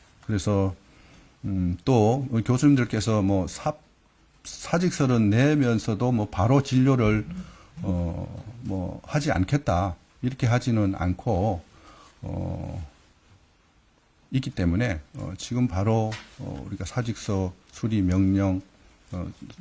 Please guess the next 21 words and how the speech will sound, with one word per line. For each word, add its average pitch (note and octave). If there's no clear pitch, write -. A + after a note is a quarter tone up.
사직서 A2
수리 A2
금지 A2
명령, F#2+
이런 A2
것들은 F#2+
아직까지는, G2
어, E2+
생각을 G#2
안 E2
하고 G#2+
있고요. G2
다만, G2
어, F2
좀 F#2+
이 F2
실질적으로, A#2
어, E2+
이 E2+
의료기관을, G#2
병원을 G2+